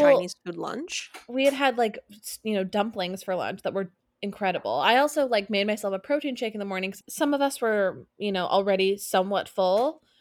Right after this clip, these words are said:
Speaker 1: when we arrived at the meal, but it was, um, an amazing time, truly, like, an unforgettable dinner. The, the food was out of this world.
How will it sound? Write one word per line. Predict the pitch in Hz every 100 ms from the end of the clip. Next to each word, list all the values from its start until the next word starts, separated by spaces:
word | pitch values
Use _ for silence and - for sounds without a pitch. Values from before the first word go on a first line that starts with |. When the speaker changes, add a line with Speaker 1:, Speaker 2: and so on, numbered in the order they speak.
| _
Speaker 1:
when | 220 214
we | 202
arrived | 185 170 175
at | 180
the | 160
meal, | 123 147
but | 233
it |
was, | 254 233 -
um, | 214 202
an | 220
amazing | 208 202 190 214 214
time, | 202 175 170 -
truly, | - 240 220 208
like, | 185
an | 180
unforgettable | 175 180 180 165 185
dinner. | 180 160 165
The, | 185 - -
the |
food | 226 370 254
was | 226 - _ -
out | 190
of | 180
this | 185 -
world. | 127 107 113